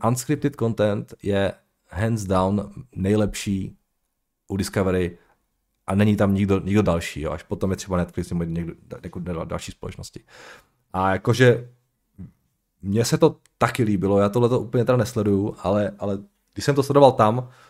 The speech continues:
tak mě to docela bavilo, musím říct. A, eh, myslím, že tohle může být strašně jako zajímavé obohacení právě, eh, to H B O, jestli to chtějí spojit a, a, a vlastně je to kr-, je to něco, co může krásným způsobem přispět k tomu snížení churn, jo.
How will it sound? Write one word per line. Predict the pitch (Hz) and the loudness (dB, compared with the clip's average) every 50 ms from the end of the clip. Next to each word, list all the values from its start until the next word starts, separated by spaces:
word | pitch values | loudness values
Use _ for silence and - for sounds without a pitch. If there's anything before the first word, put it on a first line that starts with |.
| _ _ _ | _ _ _
tak | - 101 - - | -14 -12 -10 -8
mě | 117 107 107 110 | -6 -4 -2 0
to | - 113 | 2 4
docela | 113 107 107 - 131 | 2 2 2 2 0
bavilo, | 113 104 92 98 95 92 | 2 2 2 0 0 0
musím | 95 90 - - 95 | -2 -4 -4 -6 -6
říct. | 85 92 101 - - _ _ _ _ _ _ _ _ _ _ _ _ _ _ _ _ | -4 -6 -6 -8 -12 _ _ _ _ _ _ _ _ _ _ _ _ _ _ _ _
A, | - 98 98 101 98 98 101 101 101 - | 0 2 4 6 6 6 4 2 0 -2
eh, | 104 101 101 | -2 0 0
myslím, | 101 104 - - 123 | 0 -2 -2 -2 -2
že | 123 120 | 0 0
tohle | 120 117 120 | 2 2 2
může | 120 117 110 123 | 2 2 0 0
být | 123 127 | -2 -2
strašně | 123 - 110 104 - 120 | -4 -4 -6 -6 -4 -6
jako | 110 - - 127 113 - | -4 -2 0 0 0 0
zajímavé | 101 110 107 107 104 120 117 | 0 0 0 0 0 0 -2
obohacení | - 101 101 107 104 101 - 120 110 104 95 | -2 0 0 0 0 0 0 -2 -2 -2 0
právě, | 92 87 87 92 92 95 90 87 85 - _ _ _ _ _ _ _ _ _ _ _ _ _ _ _ _ _ - - | 0 0 0 2 2 0 -2 -2 -4 -8 _ _ _ _ _ _ _ _ _ _ _ _ _ _ _ _ _ -14 -8
eh, | 95 95 92 85 | -6 -6 -4 -2
to | - | -2
H | 98 95 92 87 | -4 -4 -2 -2
B | 98 98 95 | 0 0 2
O, | 95 95 | 2 0
jestli | 90 - | -2 -4
to | - 87 | -8 -8
chtějí | - - 101 | -6 -6 -6
spojit | - - - 87 87 92 101 101 - - - | -6 -4 -2 -2 0 0 -2 -4 -8 -12 -10
a, | |
a, | 87 87 85 87 - - - 87 | -8 -6 -6 -6 -8 -8 -8 -10
a | 87 - 90 85 - 87 80 - - - | -10 -10 -12 -12 -10 -12 -12 -14 -14 -12
vlastně | - 90 - - 104 92 90 - - - _ - | -12 -10 -6 -6 -6 -6 -6 -10 -18 -20 _ -10
je | - - | -6 -2
to | - 127 | -2 -2
kr-, | 123 - 117 - | 0 -2 -2 -2
je | 107 104 | -2 -2
to | - | 0
něco, | 131 135 127 - 139 | 0 0 0 -2 -4
co | - 143 | -2 -2
může | 135 127 123 131 | 0 0 0 0
krásným | 123 120 110 104 - 123 | 0 -2 -2 -2 -4 -10
způsobem | - 120 - - 117 | -10 -8 -6 -6 -6
přispět | - 120 - - 123 123 - | -6 -6 -8 -8 -8 -8 -8
k | |
tomu | - - 107 117 117 | -6 -4 -2 -2 -2
snížení | 120 - 101 101 110 113 107 - | -2 -4 -4 -2 -2 -2 -4 -4
churn, | - 110 101 98 92 85 85 85 - | -2 0 0 0 0 -2 -6 -8 -8
jo. | 87 85 87 - | -8 -8 -8 -8